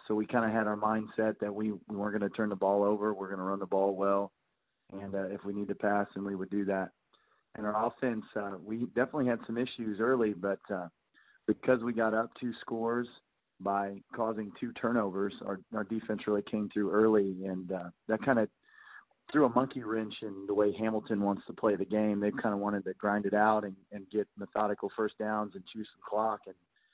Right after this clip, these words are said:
it's hard to do that when you're down fourteen in the first four minutes. And so that's what we did. We kinda changed the, the course of the game with those two turnovers, and then our offense was able to break a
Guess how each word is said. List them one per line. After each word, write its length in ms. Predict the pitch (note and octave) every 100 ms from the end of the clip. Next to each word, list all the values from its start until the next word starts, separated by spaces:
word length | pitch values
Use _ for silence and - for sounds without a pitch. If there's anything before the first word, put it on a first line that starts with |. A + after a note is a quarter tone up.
| _ _
it's 100 | G#2+
hard 140 | B2 A#2
to 60 | A2
do 60 | A#2+
that 200 | A2 G2
when 160 | G#2+
you're 280 | G#2 G2 F#2 -
down 320 | G#2+ A2 G2+
fourteen 760 | - A2 - B2 B2 A#2+ G2 F2+
in 100 | G2
the 80 | F2+
first 180 | G#2+ G2+ -
four 200 | G#2+ G#2
minutes. 340 | G2+ A2 G2 -
And 160 | F#2 E2+ _ _ _ _ -
so 80 | A2+
that's 220 | A#2+ A#2+
what 100 | B2
we 100 | G#2+
did. 200 | G#2+ G#2+
We 100 | A2
kinda 240 | - A#2+ G#2+ -
changed 300 | A2+ A2 G#2
the, 220 | G2 F2+ - _ _ _ _ _ _ _ - G#2+
the 80 |
course 300 | G#2 C3 B2 A#2+
of 60 |
the 80 | G2+
game 420 | G2+ A2+ A2+ G#2+
with 120 | G#2 -
those 200 | G#2 -
two 140 | A2+
turnovers, 580 | - A2+ G#2+ G2 G2 F#2+
and 120 | G2+ A2
then 120 | G#2
our 200 | G2+ A2
offense 380 | - A#2 G2+ G2+
was 120 | G#2
able 180 | G#2 G2
to 80 | F2+
break 280 | G#2
a 40 | G#2+